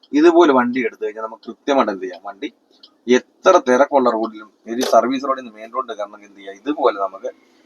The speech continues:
എടുക്കാൻ കഴിയുന്നതാണ്. അപ്പൊ ഓട്ടോമാറ്റിക്കായിട്ട് തന്നെ എന്ത് ചെയ്യും, നമുക്ക് ആ ക്ലച്ചിന്റെ ബാലൻസ് ഒക്കെ കറക്റ്റ് ആയിട്ട് ഓട്ടോമാറ്റിക്കായിട്ട് കിട്ടും. ചെയ്യേണ്ട കാര്യങ്ങൾ നമ്മൾ കൃത്യമായിട്ട് ചെയ്യാത്തതുകൊണ്ടാണ് എന്ത് ചെയ്യുന്നത്, വണ്ടി ഇടിച്ച് ഓഫായി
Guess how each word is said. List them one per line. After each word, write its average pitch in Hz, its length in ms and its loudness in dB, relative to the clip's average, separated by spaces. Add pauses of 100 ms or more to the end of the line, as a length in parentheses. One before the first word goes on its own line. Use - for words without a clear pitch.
(220)
എടുക്കാൻ 139 300 4 (120)
കഴിയുന്നതാണ്. 110 520 -4 (100)
അപ്പൊ 160 120 4 (160)
ഓട്ടോമാറ്റിക്കായിട്ട് 190 720 4
തന്നെ 180 180 0
എന്ത് 139 100 -14
ചെയ്യും, 131 140 -6
നമുക്ക് 131 220 0
ആ - 20 2 (140)
ക്ലച്ചിന്റെ 135 420 -4
ബാലൻസ് 113 460 0
ഒക്കെ 101 180 -10
കറക്റ്റ് 104 280 -4
ആയിട്ട് 107 200 0
ഓട്ടോമാറ്റിക്കായിട്ട് 113 600 -2
കിട്ടും. - 220 -20 (400)
ചെയ്യേണ്ട 156 280 6 (100)
കാര്യങ്ങൾ 143 260 4
നമ്മൾ 139 160 -6
കൃത്യമായിട്ട് 139 440 -4
ചെയ്യാത്തതുകൊണ്ടാണ് 127 500 -2
എന്ത് 113 80 -16
ചെയ്യുന്നത്, 113 260 -18 (320)
വണ്ടി 120 220 2
ഇടിച്ച് 110 260 -2
ഓഫായി 107 320 2